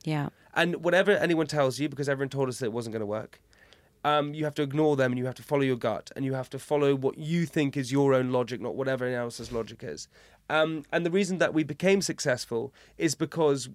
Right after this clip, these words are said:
Speaker 2: Ed truly believed in it and I followed him and I knew that he was never gonna go. So we had this loyalty towards each other, um, and we just were persistent.
Speaker 1: How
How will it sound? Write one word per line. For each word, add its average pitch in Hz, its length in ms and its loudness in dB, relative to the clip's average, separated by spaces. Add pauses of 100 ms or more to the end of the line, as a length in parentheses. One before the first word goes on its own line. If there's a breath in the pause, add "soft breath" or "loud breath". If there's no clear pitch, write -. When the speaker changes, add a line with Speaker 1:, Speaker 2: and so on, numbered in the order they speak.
(440)
Speaker 2:
Ed 170 260 2
truly 160 280 2
believed 135 340 0
in 120 100 -4
it - 240 -6 (180 soft breath)
and 139 160 -4
I 156 180 2
followed 143 440 2
him 113 400 -2 (280 soft breath)
and 139 160 0
I 143 80 4
knew 156 200 2
that 139 120 -4
he 175 200 -2
was 147 180 0
never 143 180 2
gonna 120 180 -2
go. 110 260 -4 (640)
So 180 220 2
we 160 100 4
had 156 240 0
this 147 120 -6
loyalty 160 540 0
towards 135 340 -6
each 131 160 -6
other, 143 360 2 (400 soft breath)
um, 143 540 0 (360)
and 156 580 2 (160)
we 180 220 2
just 151 500 0
were 143 200 4
persistent. 170 760 -4 (840 soft breath)
Speaker 1:
How 196 400 2